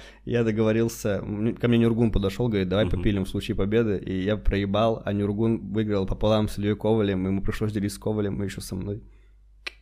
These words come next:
Speaker 2: Нормально, нормально,
Speaker 1: <laughs>
Speaker 2: хорошая схема. А по-,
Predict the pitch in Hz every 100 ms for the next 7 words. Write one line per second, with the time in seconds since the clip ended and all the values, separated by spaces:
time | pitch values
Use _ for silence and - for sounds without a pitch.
0 | - - - - - 85 135 - 151 -
1 | - - - - - 220 - 190 220 90
2 | - 87 - 82 82 80 - 92